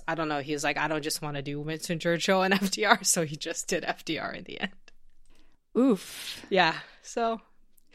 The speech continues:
Speaker 1: got rejected by Stalin. <laughs>
Speaker 2: Well,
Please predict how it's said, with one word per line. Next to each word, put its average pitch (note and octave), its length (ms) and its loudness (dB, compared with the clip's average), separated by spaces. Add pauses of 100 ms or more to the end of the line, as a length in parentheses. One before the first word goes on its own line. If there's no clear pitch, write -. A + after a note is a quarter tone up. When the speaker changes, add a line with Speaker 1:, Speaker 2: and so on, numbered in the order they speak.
(320)
Speaker 1:
got E3 220 -6
rejected D#3+ 500 -4
by E3+ 140 4
Stalin. D3 560 -8 (120)
<laughs> C#4+ 80 6 (380)
Speaker 2:
Well, A3+ 380 2